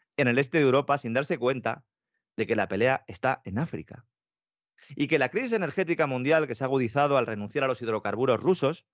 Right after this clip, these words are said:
al menos de boquilla, da más importancia a Oriente Medio y sobre todo a África, que es donde están las reservas por explotar. Y como Sánchez es muy bien mandado,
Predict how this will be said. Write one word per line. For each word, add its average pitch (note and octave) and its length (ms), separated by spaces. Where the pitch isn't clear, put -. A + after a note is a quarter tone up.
al E2 100
menos G#2+ 260
de C#3 80
boquilla, A#2 540
da G3 220
más G#3+ 180
importancia C3 680
a A2 40
Oriente C#3+ 400
Medio A#2+ 320
y - 20
sobre G#2+ 220
todo C#3 240
a D3+ 60
África, - 440
que C3 160
es F3 180
donde G2 340
están C3 380
las G2+ 160
reservas A2 420
por F#2+ 140
explotar. - 520
Y C#3 160
como C#3 200
Sánchez E3+ 380
es A2 80
muy G2+ 140
bien F#2 140
mandado, D3+ 540